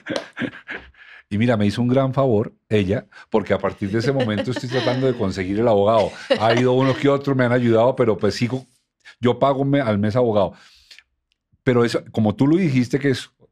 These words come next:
es, es la otra forma, yo creo que está bueno decir que, que de verdad uno a veces tiene que salvarse de uno mismo, ¿no sé, no te parece?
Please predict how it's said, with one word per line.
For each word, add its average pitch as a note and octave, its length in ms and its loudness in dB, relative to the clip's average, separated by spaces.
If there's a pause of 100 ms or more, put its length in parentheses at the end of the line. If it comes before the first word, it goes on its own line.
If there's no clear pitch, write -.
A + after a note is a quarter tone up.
(140)
es, E2+ 220 -18
es - 200 -18
la G#2 160 -4
otra G2+ 260 -8
forma, G#2 280 -4 (480)
yo A2+ 120 0
creo C#3+ 120 0
que E3+ 60 0
está E3 160 -2
bueno C#3+ 320 2
decir A2+ 260 -2
que, C#3 220 -4 (200)
que A2+ 160 2
de G#2 120 4
verdad G2 280 2
uno C3+ 260 2
a - 20 2
veces D3+ 260 -6
tiene D3 180 -2
que C#3+ 60 -4
salvarse G2+ 420 -2
de B2 80 2
uno B2 120 0
mismo, F#2+ 340 -2
¿no D#2 80 -4
sé, F#2+ 160 -10
no F#2+ 140 -4
te - 100 -8
parece? F2 320 -4